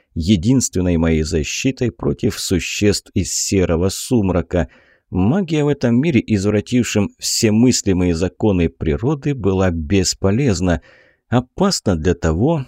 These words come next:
кто её применяет. Так что надеяться оставалось лишь на холодную сталь.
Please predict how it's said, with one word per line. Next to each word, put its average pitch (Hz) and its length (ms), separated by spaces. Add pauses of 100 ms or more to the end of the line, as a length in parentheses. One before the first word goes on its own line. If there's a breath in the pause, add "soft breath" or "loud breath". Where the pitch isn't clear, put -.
(120)
кто - 260
её 104 380
применяет. 95 920 (260)
Так 160 140
что - 180
надеяться 120 640
оставалось 101 640
лишь - 340
на 90 200
холодную 85 1080
сталь. - 720